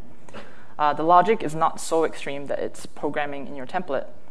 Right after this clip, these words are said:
And the bonus is you no longer need to worry about, um, dependent keys and, uh, you know, like, just, uh, like, trying to figure out what to observe. And inherently, it becomes more usable.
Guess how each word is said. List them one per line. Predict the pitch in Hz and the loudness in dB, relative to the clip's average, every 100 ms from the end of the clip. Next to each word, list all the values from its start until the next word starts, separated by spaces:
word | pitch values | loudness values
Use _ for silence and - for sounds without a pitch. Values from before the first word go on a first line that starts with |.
| - - | -6 -6
And | 147 147 147 151 143 - - | -4 -4 -4 -6 -6 -6 -4
the | |
bonus | 151 175 196 190 | 2 2 2 0
is | - 156 | -2 0
you | 160 | 0
no | 165 | 4
longer | 185 196 | 4 4
need | 190 143 | 2 0
to | - | -2
worry | 151 147 | 0 0
about, | 139 127 90 - - - | 4 4 4 0 -6 -4
um, | 139 127 123 - | -2 -2 -4 -4
dependent | 139 - 160 160 156 | -4 -2 -2 -2 -4
keys | 147 131 131 - - - - | -4 -4 -4 -6 -6 -6 -6
and, | 139 139 131 127 | -4 -4 -4 -4
uh, | 135 127 127 131 | -2 -2 -2 -4
you | |
know, | 127 123 | -6 -6
like, | - - | -6 -6
just, | 139 - - - - - - | -6 -6 -6 -6 -6 -6 -6
uh, | 123 | -6
like, | - - | -6 -4
trying | 156 | -4
to | 147 | -2
figure | 156 131 | 2 2
out | |
what | 139 127 | 4 2
to | - | 0
observe. | 143 131 139 127 139 - - | -4 -2 -2 -2 -4 -6 -6
And | 139 143 - - | -6 -6 -6 -6
inherently, | 143 151 160 160 160 151 | -6 -4 -2 -2 -2 -2
it | 139 | -4
becomes | - 151 147 | -4 -6 -4
more | 147 147 | -2 -2
usable. | 143 135 131 123 - | -2 -2 -4 -4 -6